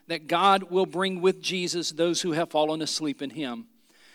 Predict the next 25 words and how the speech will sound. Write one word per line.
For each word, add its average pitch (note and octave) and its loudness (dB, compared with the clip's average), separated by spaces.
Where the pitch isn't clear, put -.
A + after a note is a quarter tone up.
And F3 0
according G#3+ 6
to G3 6
the F#3+ 4
Lord's F#3+ 4
own G3 -2
word, E3 -2
we E3 -2
tell F3+ 2
you D#3 0
that D3+ -2
we G3 0
who F#3+ 2
are G3+ 4
still F#3+ 2
alive, D#3 0
who E3 -6
are D3+ 0
left F3 2
till F#3+ -2
the D#3 -4
coming F3+ -2
of E3+ -2
the E3 0
Lord, C#3 0